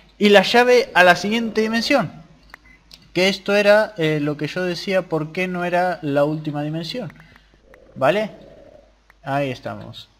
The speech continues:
Esta llave que está aquí es Break Player Gateway Key. ¿Vale?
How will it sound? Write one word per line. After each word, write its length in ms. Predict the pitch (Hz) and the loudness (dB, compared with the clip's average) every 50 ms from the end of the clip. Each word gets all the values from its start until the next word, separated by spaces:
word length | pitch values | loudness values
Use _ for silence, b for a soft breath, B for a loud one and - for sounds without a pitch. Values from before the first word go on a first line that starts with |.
| _ | _
Esta 380 | - 190 208 - - - - 190 | -8 -8 -8 -8 -8 -6 -6 -6
llave 340 | - - 208 196 175 170 160 | -2 -2 -2 -2 -2 -4 -6
que 60 | 156 | -10
está 220 | 147 - - 175 | -12 -8 -8 -8
aquí 340 | 170 175 180 170 170 175 180 - - | -8 -8 -10 -10 -10 -12 -16 -14 -10
es 200 | 156 147 147 - | -8 -8 -8 -6
Break 400 | - 175 196 202 202 190 196 - - _ _ _ _ | -4 -2 0 0 0 0 -4 -10 -20 _ _ _ _
Player 560 | - 160 165 185 190 185 185 185 180 180 165 - - - | -4 -2 0 2 0 0 0 -2 -4 -4 -4 -8 -14 -18
Gateway 680 | 156 139 127 160 170 165 170 160 151 160 160 151 135 - - - - | -16 0 2 2 2 2 0 -2 -2 -2 -2 -2 -4 -8 -12 -4 -2
Key. 260 | - 139 104 - - - - - - - - - - - - - - - _ _ _ _ _ _ _ _ _ _ _ _ _ _ _ _ - | -2 -2 -2 -4 -10 -16 -20 -20 -20 -20 -20 -20 -20 -20 -20 -20 -20 -20 _ _ _ _ _ _ _ _ _ _ _ _ _ _ _ _ -12
¿Vale? 580 | 131 131 143 165 180 180 170 147 135 143 - | -6 -4 -2 -2 -2 -4 -6 -8 -10 -12 -16